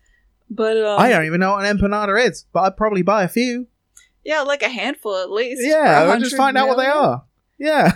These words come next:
Speaker 2: <laughs>
Speaker 1: And then you think of it as, like, an Indian. You're like, "I would kill for, like, twenty grand for, like, this project." And then you
Speaker 2: Yeah.
Speaker 1: think of it as, like, a triple A person, it, or if you, if you step back and you think of it in the terms of,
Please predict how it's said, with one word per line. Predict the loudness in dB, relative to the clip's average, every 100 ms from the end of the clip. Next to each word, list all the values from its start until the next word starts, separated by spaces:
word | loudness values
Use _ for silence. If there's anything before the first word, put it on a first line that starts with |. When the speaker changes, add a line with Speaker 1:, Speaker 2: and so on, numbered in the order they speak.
| 0
Speaker 2:
<laughs> | -2
Speaker 1:
And | 0
then | -2 -2
you | -6
think | -4 -2
of | 0
it | 0
as, | 0 0
like, | -4 -4
an | -6
Indian. | -4 -4 -2 -4 -6
You're | -10 -12
like, | -10 -12 -8
"I | -6 -4 0 0 0
would | -6 -10 -12
kill | -12 -10 -8 -8 -10
for, | -10 -8
like, | -8 -12
twenty | -14 -16 -16 -16
grand | -14 -14 -14 -16 -20
for, | -14 -8
like, | -2 -2 -2
this | -8 -8
project." | -8 -6 -6 -10 -14 _ _ _ -10
And | -2
then |
you | 2
Speaker 2:
Yeah. | 2
Speaker 1:
think | 0
of | -2
it | -2
as, | -2 -4
like, | -8 -8 -12 _ _ _ _ _ _ _ -10
a | -10
triple | -6 -6 -4
A | -4 -4
person, | -6 -6 -8 -12 -14 -18
it, | -14 -10 -8 -8 -2
or | 0 2 0 -2 -4
if | -8
you, | -8 -12 -14 _ _ -20
if | -18 -16
you | -10
step | -6 -6 -4
back | -6 -8
and | -12
you | -14
think | -14 -8
of | -6
it | -6
in | -8
the | -14
terms | -16 -16 -12 -12
of, | -12